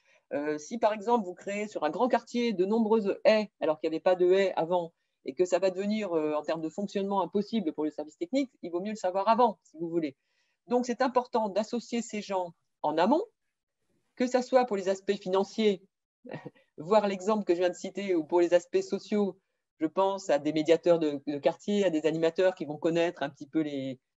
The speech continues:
les habitants. Donc, ce qui est important, c'est de, et qui, et ont, ils ont tous, quelque part, une fonction de relais avec le terrain et avec les habitants. Donc, c'est important de les associer, euh, avant, euh, si c'est possible, à l'élaboration des projets,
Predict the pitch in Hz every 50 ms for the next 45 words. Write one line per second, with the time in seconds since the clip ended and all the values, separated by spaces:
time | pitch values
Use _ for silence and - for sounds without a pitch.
0 | _ _ _ _ _ _ _ _ _ _ - - - 151 147 160 170 202 202 302
1 | 320 359 - _ _ - - - - - _ _ - - 240 254 247 - 254 254
2 | 262 277 269 311 320 330 330 330 - 269 226 208 233 - - 330 - 277 254 -
3 | - 233 247 254 269 269 240 247 - 226 220 262 269 - 330 330 - - 247 226
4 | 220 - 226 - 302 294 277 226 - - 240 226 - - 247 240 214 196 196 185
5 | 240 269 277 277 262 _ _ _ _ - - 180 185 220 - 226 214 - 214 214
6 | 233 254 262 226 190 196 - 208 196 202 190 202 190 - 196 135 139 - - -
7 | 214 208 - 269 294 - 285 262 - - 240 233 196 180 170 170 165 165 - 175
8 | 170 - - - 170 165 156 143 131 123 - 127 135 131 180 254 339 381 - _
9 | _ _ _ _ _ _ _ - 143 139 139 139 139 - - 190 - - 147 -
10 | 165 - - 320 330 214 165 151 151 147 147 143 147 156 147 151 147 - - 202
11 | 190 180 147 143 135 _ - - 151 156 220 277 311 339